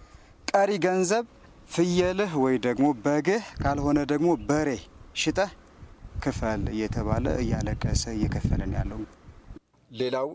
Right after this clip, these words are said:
Speaker 2: የሀርሌ ጣቢያ ነዋሪ አቶ ተስፋይ መሰለ እንዲሁ በተመሳሳይ ለእንስሳት መኖ የቀረበውን ገለባ ህብረተሰቡ በግዢ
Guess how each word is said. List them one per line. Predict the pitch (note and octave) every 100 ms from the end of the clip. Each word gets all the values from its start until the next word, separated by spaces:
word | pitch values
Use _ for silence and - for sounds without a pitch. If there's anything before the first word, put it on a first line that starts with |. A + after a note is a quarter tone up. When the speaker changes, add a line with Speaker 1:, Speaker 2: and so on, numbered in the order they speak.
| -
Speaker 2:
የሀርሌ | B2 A#2 C3 B2+ B2+ C3 -
ጣቢያ | A#2+ A#2+ A#2 A#2
ነዋሪ | A#2+ A2+ A2+ C3 C#3 -
አቶ | A#2+ - B2 A#2
ተስፋይ | A#2+ A2 - A2 A2
መሰለ | G#2+ G#2+ - A#2 A#2+ D3+ - _ _ _ -
እንዲሁ | A#2 A#2+ C3
በተመሳሳይ | B2+ A#2+ D3 C#3 B2+ A2+ B2 A#2+ A#2+ A2+
ለእንስሳት | B2 B2 - B2+ A#2+ A#2+
መኖ | A#2 A2+ A2+
የቀረበውን | A2 - G#2+ G#2+ G#2+ G#2+ G#2+ G2+
ገለባ | G#2+ G#2 G#2+ C3+ C#3+ _ _ _ _ _
ህብረተሰቡ | A#2+ B2+ C3+ - - B2+ C3 C3+ A2+
በግዢ | B2 A#2+ B2+